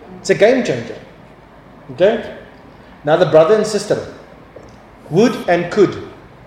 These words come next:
Would it be able? Would you be willing?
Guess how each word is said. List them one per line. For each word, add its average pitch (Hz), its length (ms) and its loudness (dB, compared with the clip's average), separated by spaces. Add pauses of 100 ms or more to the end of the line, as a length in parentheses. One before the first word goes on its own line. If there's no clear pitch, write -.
(1080)
Would 127 140 -4
it 160 100 0
be 180 80 6
able? 180 580 4 (220)
Would 160 220 -4
you 233 60 -8
be 254 100 -2
willing? 180 420 -4